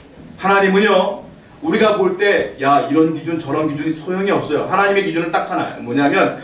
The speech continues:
"너가 나를 믿느냐, 안 믿느냐?" 이거야. 그 사람의 성격이 어떻든, 많이 배웠든, 많이 가졌든 중요한 것이 아니라 그 사람이 정말 하나님을 믿느냐, 안 믿느냐, 이거 하나만 딱 보시는 거예요. 그래서 이삭도 선택하시는 거예요. 이게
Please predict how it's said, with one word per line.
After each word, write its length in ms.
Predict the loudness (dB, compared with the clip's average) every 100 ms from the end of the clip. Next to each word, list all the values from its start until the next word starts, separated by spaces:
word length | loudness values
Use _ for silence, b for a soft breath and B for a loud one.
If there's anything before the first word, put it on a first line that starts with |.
| B -2
"너가 640 | 2 4 6 6 4 2 0
나를 320 | -2 -2 -2
믿느냐, 440 | -2 0 0 2
안 200 | 2 2
믿느냐?" 440 | 0 -2 -4 -4 -6
이거야. 380 | -8 -12 -14 -18 -20 -20 -20 -18 -18 -4
그 100 | 0
사람의 260 | 4 4 2
성격이 420 | 2 2 2 4
어떻든, 440 | 4 2 0 -2 0
많이 340 | 2 2 2
배웠든, 640 | 4 4 2 0 -2 -6
많이 300 | -2 2 4
가졌든 380 | 4 0 -2 -6
중요한 420 | -6 -2 0 0
것이 200 | -2 -2
아니라 520 | -2 0 2 2 0 -6 B B B
그 300 | -4 0 2
사람이 460 | 2 2 2 2 0
정말 280 | 0 2 0
하나님을 440 | 2 2 4 2
믿느냐, 420 | 0 2 4 4
안 380 | 2 0 -2 0
믿느냐, 440 | 0 0 0 -2 -8 B -2
이거 100 | 2 4
하나만 320 | 4 2 2
딱 220 | -2 -2
보시는 340 | -8 -10 -14
거예요. 140 | -16 -18 -20 -20 -20 -4
그래서 160 | 0 2
이삭도 340 | 2 0 0
선택하시는 560 | 0 0 -2 -6 -8 -8
거예요. 140 | -4
이게 420 | 2 4 2 -2